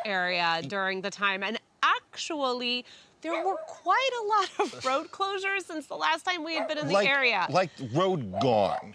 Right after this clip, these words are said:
Speaker 1: Yeah,
Speaker 2: The,
Speaker 1: just
Speaker 2: the
Speaker 1: gone.
Speaker 2: two ro-, there's, you know, four roads leading into the closest intersection to our storage, and two of them gone.
Speaker 1: In fact, Apple and Google would not route
Speaker 2: <laughs>
Speaker 1: us to the storage unit, so that didn't leave us with a whole lot of confidence,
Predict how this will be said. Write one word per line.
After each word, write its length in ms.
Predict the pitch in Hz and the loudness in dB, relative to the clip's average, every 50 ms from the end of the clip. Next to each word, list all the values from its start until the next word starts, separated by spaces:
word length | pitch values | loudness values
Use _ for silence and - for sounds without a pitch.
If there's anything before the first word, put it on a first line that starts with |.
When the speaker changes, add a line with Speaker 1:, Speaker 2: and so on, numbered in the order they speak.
| - - | -14 -6
Speaker 1:
Yeah, 180 | 233 226 214 - - - - _ - | -2 -2 -2 -2 -4 -12 -16 _ 0
Speaker 2:
The, 80 | - | 2
Speaker 1:
just 240 | - 453 - - - | 2 2 2 0 2
Speaker 2:
the 240 | - - - - - _ _ - - | 4 4 4 2 0 _ _ -14 -8
Speaker 1:
gone. 280 | - 185 - 78 73 | -6 -4 -4 -4 -4
Speaker 2:
two 240 | - - 208 226 226 | -2 0 2 2 2
ro-, 220 | 185 175 170 160 147 | 2 2 2 2 2
there's, 400 | 131 127 131 127 - - - - - 123 | 2 2 2 2 0 -4 -8 -10 -8 -4
you 60 | 135 | -2
know, 100 | 135 131 | 0 -2
four 320 | 113 - - 175 185 185 180 | -2 -2 0 0 2 2 2
roads 420 | 151 139 135 131 131 123 101 101 | 2 2 2 2 2 0 -2 -4
leading 300 | 113 127 127 120 127 123 | -4 -2 -2 -2 0 0
into 240 | 117 113 110 - 113 | 0 -2 -2 -2 -2
the 100 | 107 101 | -2 -2
closest 480 | - - 120 113 - - 120 - - | 0 0 0 0 0 -2 -4 -6 -8
intersection 760 | - 120 104 107 107 - - 104 90 - - 110 98 95 92 85 - - - - - - | -6 -6 -6 -6 -4 -2 -2 -2 -2 -2 -2 -4 -4 -4 -6 -8 -12 -16 -20 -20 -14 -8
to 180 | - - 123 104 | -6 -2 0 0
our 140 | 95 95 98 | 0 0 -2
storage, 680 | - - - 175 185 190 170 123 92 90 85 - - - - - - - - - _ _ _ - | -4 -6 -4 -2 -2 0 0 0 -2 -2 -6 -8 -10 -12 -14 -20 -20 -20 -20 -20 _ _ _ -2
and 500 | 127 127 131 127 123 120 117 113 104 - - _ - | 0 2 2 2 2 2 2 0 -2 -6 -8 _ -6
two 220 | - - 233 233 | -4 -2 0 0
of 140 | 202 220 185 | 0 0 2
them 260 | 208 87 78 - - - - 640 120 | 0 0 0 -2 -6 -10 -10 -6 -2
gone. 340 | 117 135 139 123 90 85 60 - - - - - - - | 0 2 2 2 0 -2 -4 -10 -14 -18 -20 -14 -8 -6
Speaker 1:
In 120 | 285 277 | -4 -2
fact, 280 | - 294 277 277 - - - - | 0 0 -2 -2 -4 -6 -2 2
Apple 320 | 262 294 277 - 370 311 - | 2 2 2 2 0 0 0
and 160 | 285 269 247 | 0 -2 -2
Google 380 | 214 285 285 233 269 247 226 220 | 0 -2 0 2 2 0 0 0
would 340 | 202 208 233 240 247 202 202 | -2 0 2 2 0 0 0
not 320 | 226 220 208 202 185 - 156 - | 0 2 4 4 2 2 0 0
route 340 | 196 208 196 202 208 202 - | 2 2 2 4 2 2 2
Speaker 2:
<laughs> 40 | - | 2
Speaker 1:
us 640 | 220 196 185 175 170 180 170 170 - - 220 - - 740 - - - | 2 4 4 4 2 2 -2 -4 -6 -6 -6 -4 -2 -2 -2 -2 0
to 220 | - - 302 277 247 | 0 2 2 2 2
the 100 | 262 254 | 0 0
storage 420 | - - 262 226 208 202 190 151 | 0 0 2 2 2 0 0 -2
unit, 320 | 196 190 180 165 160 151 - | -2 -2 0 0 -2 -2 -4
so 140 | - 262 | -4 -2
that 200 | 240 247 226 226 | 0 0 -2 -2
didn't 300 | 220 302 330 320 311 254 | -2 -6 -4 -4 -4 -4
leave 180 | - 262 262 208 | -4 -6 -4 -4
us 140 | 240 - - | -6 -6 -6
with 100 | 226 208 | -6 -4
a 80 | 196 | -4
whole 300 | 190 - - 339 349 381 | -2 -2 0 0 0 2
lot 160 | 359 320 285 254 | 2 2 0 0
of 80 | 240 | -2
confidence, 640 | - 247 226 214 220 214 208 208 208 202 202 - | -2 0 0 0 0 -2 -2 -2 -2 -4 -6 -10